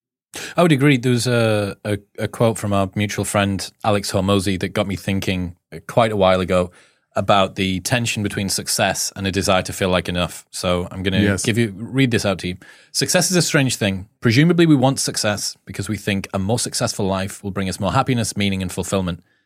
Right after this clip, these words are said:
Speaker 1: Here's the problem. We sacrifice the thing we want, happiness, for the thing which is supposed to get it, success.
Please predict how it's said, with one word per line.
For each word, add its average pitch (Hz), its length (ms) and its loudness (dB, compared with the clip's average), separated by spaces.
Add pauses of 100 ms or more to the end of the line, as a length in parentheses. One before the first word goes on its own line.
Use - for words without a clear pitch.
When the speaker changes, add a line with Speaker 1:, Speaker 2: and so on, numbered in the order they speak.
Speaker 1:
Here's 139 180 2
the 147 60 0
problem. 98 380 0 (380)
We 98 80 -6
sacrifice 151 560 2
the 151 100 -2
thing 131 200 0
we 120 100 2
want, 101 500 0 (340)
happiness, 101 560 -2 (400)
for 117 100 0
the 104 80 2
thing 104 180 -2
which 101 200 0
is 101 60 -4
supposed 104 340 0
to 98 40 -6
get 98 240 0
it, 92 160 -8 (360)
success. - 600 -2